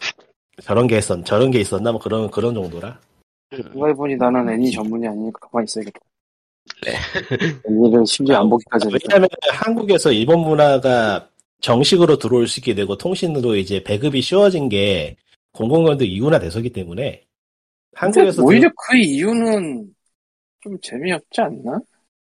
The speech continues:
Speaker 1: 그거는 당시에 이미 애니메이션 <laughs> 보시기에는 관심이 멀어지셨거나 아니면 나이가
Speaker 2: 아,
Speaker 1: 안
Speaker 2: 그게
Speaker 1: 맞거나
Speaker 2: 아니라
Speaker 1: 뭐 그런 게 좀 있겠죠.
Speaker 2: 에바나 뭐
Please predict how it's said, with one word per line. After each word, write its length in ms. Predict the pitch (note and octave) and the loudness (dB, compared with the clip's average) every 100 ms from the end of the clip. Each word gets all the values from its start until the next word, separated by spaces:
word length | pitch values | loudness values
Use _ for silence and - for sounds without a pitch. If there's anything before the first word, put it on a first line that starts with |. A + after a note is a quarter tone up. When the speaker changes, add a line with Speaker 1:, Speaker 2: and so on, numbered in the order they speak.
| _ _ | _ _
Speaker 1:
그거는 840 | - A2+ C#3+ C#3+ C#3 C#3+ C3 G#2 - | -12 -2 2 4 6 6 4 2 -4
당시에 360 | G2+ G#2+ C3 | -8 0 2
이미 280 | G#2 G#2 G#2+ | 2 0 -2
애니메이션 480 | F2 - E3+ - C#3 | -4 -4 -2 2 2
<laughs> 0 | |
보시기에는 680 | - - - - C#3 C#3+ A2 C3 - - - - _ - | 0 -6 -6 -4 0 0 -2 -10 -12 -18 -20 -20 _ -4
관심이 420 | B2+ B2 D3+ C#3 | -2 0 0 0
멀어지셨거나 760 | G2+ A#2+ B2+ A2+ - G#2 G2 F#2 | 0 0 0 -2 -4 -6 -6 -8
아니면 160 | F2+ | -10
나이가 320 | E2+ F#2 C3 B2+ | -6 0 0 2
Speaker 2:
아, 20 | |
Speaker 1:
안 60 | |
Speaker 2:
그게 100 | D#3+ | 2
Speaker 1:
맞거나 180 | E3+ D#3+ D3+ | 2 2 0
Speaker 2:
아니라 140 | C#3+ B2+ | -2 -4
Speaker 1:
뭐 80 | |
그런 140 | A#2 F#2+ | -6 -8
게 100 | F#2+ | -8
좀 80 | E2+ | -10
있겠죠. 340 | - - - | -16 -16 -12
Speaker 2:
에바나 600 | C#3 F3+ F3+ E3 D#3+ C#3+ | -4 0 0 0 -4 -8
뭐 160 | C3+ | -12